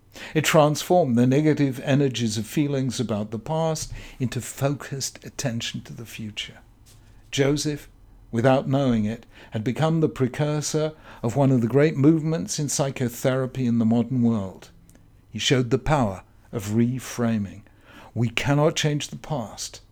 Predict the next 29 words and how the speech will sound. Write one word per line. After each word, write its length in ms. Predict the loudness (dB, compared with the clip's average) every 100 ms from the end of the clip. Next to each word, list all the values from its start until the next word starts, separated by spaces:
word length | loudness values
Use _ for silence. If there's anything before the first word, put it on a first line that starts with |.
| _ _ _ -20 -20 -20 -10
but 160 | -8 -4
by 400 | 0 0 -2 -6 -2
changing 480 | 0 2 2 2
the 80 | 4
way 220 | 4 2
we 180 | 2 0
think 580 | -2 -8 0 2 2 -4
about 440 | -4 -2 0 -2 -6
the 100 | -12
past, 680 | -8 -8 -8 -12 -14 -16 -20 _ _ _ -20 -20 -20 -20 -20 -10
we 120 | -6
can 180 | -2 0
change 380 | 2 0 -2
the 80 | -8
future. 560 | -12 -10 -10 -8 -8 -10 -20 _ -20 _ -20 -20 -12 0
Whatever 380 | 6 6 6
situation 760 | 6 4 2 2 4 2 0 -2
we 220 | -2 -2
are 280 | 0 0 0
in, 340 | -2 -4 -4
by 280 | -6 -4 -2
reframing 1000 | -2 -2 -2 -2 -4 -2 -2 0 0 -2
it, 200 | -2 -6 -12 -20 -20 -20 -14 -4
we 140 | -2
can 220 | -2 -4
change 420 | -2 -2 -2 -4
our 220 | -4 -4 -2
entire 520 | -2 -4 -6 -4 -2
response, 840 | -2 -4 -6 -6 -8 -12 -14 -16